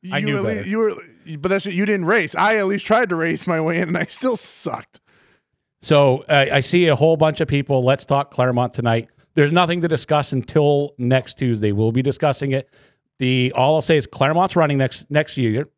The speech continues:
Speaker 1: It will be a nastra track. I mean, it will be running. There's things still up in the air and being finalized, and we'll discuss at your heart's content next Tuesday. You guys will have a f-, call-in line. You guys will be able to call in. You guys will be able to send messages in. You guys will be able to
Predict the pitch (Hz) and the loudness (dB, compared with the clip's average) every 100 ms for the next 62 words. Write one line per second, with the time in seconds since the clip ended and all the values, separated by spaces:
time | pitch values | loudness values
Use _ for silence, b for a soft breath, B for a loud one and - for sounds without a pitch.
0 | _ 131 147 131 143 160 143 143 202 185 | _ -6 0 0 2 2 2 0 -2 -2
1 | 120 107 - _ _ _ _ - 139 131 | 0 0 -4 _ _ _ _ 0 2 2
2 | 123 - _ - 143 143 147 147 127 120 | 0 -4 _ -4 0 2 2 4 4 2
3 | 139 120 107 - - - 160 - - 156 | 2 0 0 -4 -8 -4 -4 -4 0 0
4 | 156 156 139 131 135 131 135 - 135 127 | 0 -2 0 0 2 0 -2 0 -2 0
5 | 127 139 170 120 110 110 113 - _ _ | 0 0 -2 -4 -2 -2 -2 -4 _ _
6 | _ _ _ 135 - 147 - - _ _ | _ _ _ -6 0 0 0 -10 _ _
7 | _ _ _ _ 165 196 - _ _ _ | _ _ _ _ -6 -6 -8 _ _ _
8 | - 165 165 160 - 151 131 139 110 - | -2 0 2 0 -2 -8 -2 -2 -2 -4
9 | 120 131 - - 147 127 107 92 95 113 | -4 -4 -8 -6 -2 -2 -4 -8 -6 -2
10 | 117 117 127 127 117 113 - - - 160 | -2 -2 -2 0 0 -2 -6 -14 -6 -2
11 | 202 214 196 185 180 175 151 139 127 127 | -2 -2 0 0 0 0 0 0 0 -2
12 | 113 110 117 120 214 226 101 b b b | -2 -4 -4 -2 -2 -4 -10 b b b
13 | b - 120 127 123 120 123 123 117 131 | b -4 0 0 2 2 2 2 -2 -2
14 | 113 - 110 135 175 190 180 165 180 170 | -2 0 2 2 0 -2 -4 0 0 0
15 | 123 131 127 127 127 123 120 - 131 123 | 2 2 2 0 0 0 -4 -4 0 0
16 | 113 | 0